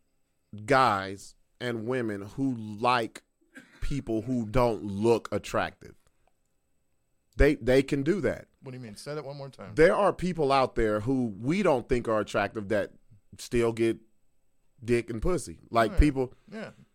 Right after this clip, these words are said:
Speaker 1: But if I specifically ask for a certain type,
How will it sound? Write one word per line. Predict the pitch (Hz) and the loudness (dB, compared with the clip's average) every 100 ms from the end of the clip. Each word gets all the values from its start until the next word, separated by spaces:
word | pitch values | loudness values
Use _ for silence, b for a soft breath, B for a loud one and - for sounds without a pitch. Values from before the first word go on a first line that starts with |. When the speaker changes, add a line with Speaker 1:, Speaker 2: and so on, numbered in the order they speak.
| _ | _
Speaker 1:
But | 185 | 2
if | 190 190 | 2 4
I | 285 320 | 4 4
specifically | - - 196 - 247 262 202 196 180 165 - | 2 0 0 0 -2 2 2 2 4 2 4
ask | 185 196 143 87 - _ - | 2 4 2 -2 -14 _ -20
for | - 180 170 | 2 4 6
a | 147 | 6
certain | 135 - - 233 214 147 120 | 4 -2 4 6 6 2 0
type, | - 208 185 95 | 2 4 4 2